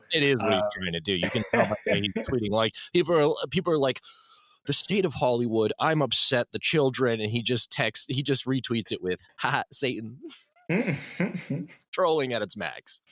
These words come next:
Speaker 2: Right. Exactly. Yeah, it's, it's a, it is a funny state of affairs, and it's, uh,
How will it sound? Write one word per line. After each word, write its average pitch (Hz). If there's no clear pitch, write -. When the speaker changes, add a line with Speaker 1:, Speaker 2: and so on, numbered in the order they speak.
Speaker 2:
Right. 95
Exactly. 101
Yeah, 170
it's, 175
it's 160
a, 156
it 156
is 170
a 160
funny 131
state 120
of 110
affairs, 110
and 104
it's, 104
uh, 95